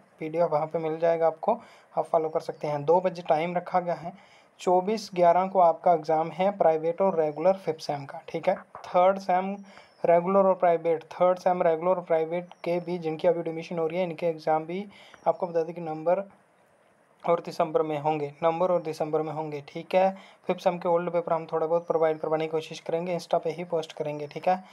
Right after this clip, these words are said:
तो fifth sem के regular और private के exam जो है कब होंगे,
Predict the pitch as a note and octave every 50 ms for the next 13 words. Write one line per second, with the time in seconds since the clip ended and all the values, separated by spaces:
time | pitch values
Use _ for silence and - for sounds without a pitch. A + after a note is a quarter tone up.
0 | - - - - - - E3+ D#3 - - G3 - - - - - F#3 F#3 F#3+ G3
1 | F#3+ G#3+ G3 F#3 F3 E3+ D#3+ D#3+ D#3+ E3+ F3 F#3 F3+ F#3 F3+ F3 E3+ - E3 E3
2 | D#3+ D#3+ D#3+ D#3+ E3+ F3+ F3+ F3+ - - F3+ F#3 F3+ F3+ F3 D#3+ D3 - - D#3+
3 | D#3+ E3 E3 D#3+ - E3 D#3+ C#3+ C#3+ E3+ F3 F3 F3+ - E3 D#3+ E3+ E3 E3 E3
4 | D#3+ D#3+ F3 G3 A3+